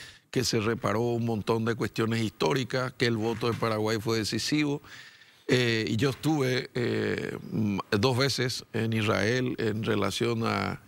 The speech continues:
y, y viví de cerca, eh, todo el desarrollo que han logrado, un desierto, este, <laughs> convertido en una plantación de unas naranjas riquísimas, ¿verdad? Y toda la historia que encierra detrás,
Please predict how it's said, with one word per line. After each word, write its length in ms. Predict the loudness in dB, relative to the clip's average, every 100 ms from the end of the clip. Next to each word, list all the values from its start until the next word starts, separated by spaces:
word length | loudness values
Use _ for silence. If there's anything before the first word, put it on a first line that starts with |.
| -2 2
y, 280 | 2 2 0 0
y 60 | 0
viví 360 | 2 2 2
de 160 | 0 0
cerca, 480 | -2 -2 -2 -6 -6 -18 -20 _ _ _ -2
eh, 380 | 0 2 2 0
todo 140 | -2 -2
el 60 |
desarrollo 540 | 0 0 0 0 0 0
que 80 |
han 120 | -2 0
logrado, 480 | 0 0 -2 -4 -6 -4
un 340 | -2 -2 0
desierto, 760 | 2 2 2 0 0 -6 -6 -8 -10 -2
este, 460 | -2 -2 -2 0
<laughs> 20 | -2
convertido 800 | -2 0 0 -2 -2 0 0 -2
en 140 | -2
una 140 | -2
plantación 600 | 0 0 0 -2 0 0
de 100 | 2
unas 240 | 0 0 0
naranjas 520 | 2 2 0 0 0
riquísimas, 640 | 0 0 0 0 -2 -2 -8 -6 -2 0 -2 -10 -2
¿verdad? 200 | 0 2
Y 140 | 2 2
toda 280 | 2 2 2
la 120 | 0
historia 340 | 0 0 2
que 60 | 0
encierra 400 | 0 0 0 0
detrás, 280 | 0 -4